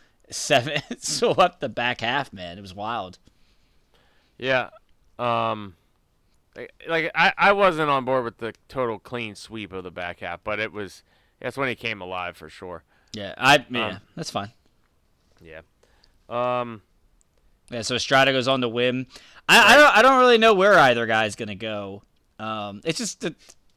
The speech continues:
Speaker 1: it's, it, it, the, the lighter divisions. It's always like, eh, who knows?
Speaker 2: Yeah, I, I agree.
Speaker 1: Like, the names there are Bam. Like, the name, the money names there are Bam and Inoue, and those guys are, like, in between.
Speaker 2: Yep.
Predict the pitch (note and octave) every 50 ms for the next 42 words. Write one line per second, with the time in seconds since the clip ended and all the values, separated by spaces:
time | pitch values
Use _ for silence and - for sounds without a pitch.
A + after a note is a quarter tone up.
0 | _ _ _ _ _ _ - - D3 C#3+ - - F#3 E3 - _ _ - C3+ C#3+
1 | - - - B2 C#3+ D#3 D3+ D3 C#3 D#3 D#3+ E3 E3 E3 E3 D#3+ C3+ B2+ G#2+ G2+
2 | A2+ G#2 G2 A2+ A2 G#2 F#2+ G2 F#2+ - - G#2 G2+ G2+ G2 G2 G2+ G#2 G#2+ G#2+
3 | G#2+ G#2 G#2 - - C3+ G2 F2+ E2+ F2 F#2+ - - - - _ _ _ _ _
4 | _ _ _ _ _ _ _ _ _ _ _ _ _ _ _ _ _ _ _ A#2
5 | A#2+ A#2 A2+ G#2+ G2 G2 - - G#2 G#2 - - G2+ A2 A2+ A2 G2 G2 F#2+ F#2+
6 | F#2 - _ _ _ - - B2+ C#3+ D3 B2+ C#3+ D3+ D3 D3+ D3+ D#3 D3+ B2+ B2+
7 | B2+ B2 A#2+ A2+ G2+ - B2 A#2+ A#2+ A#2+ A#2+ A#2+ A#2+ A#2+ A#2+ A#2+ - - B2+ B2+
8 | B2 - - E3 F3 G3 G3 G3 E3 D3+ E3+ E3+ F#3 F#3+ F#3 F3 D3+ C3+ B2 A#2+
9 | A#2 A2+ G#2+ G2 A2+ G#2+ G#2+ G#2+ G#2 G2+ G2+ - - A#2+ A2+ A2+ A2+ A2+ A2 A2
10 | A2+ - A2+ A2 G#2+ G2+ G2+ G2 G2 - - A2 A2 G#2 F#2 F2+ E2 D2+ D2+ E2+
11 | G2 - _ _ _ _ _ _ _ - A#2 A#2 A#2 A#2+ A#2+ A2 - B2 A2+ A2+
12 | A2 G2+ G#2+ A2 G#2+ G#2 F#2+ F2+ - - A2 G2 F2+ F2+ E2 - G2+ F#2 E2+ C#2
13 | - G#2+ G#2+ _ _ _ _ _ _ _ _ _ _ _ _ _ _ _ _ -
14 | A#2 B2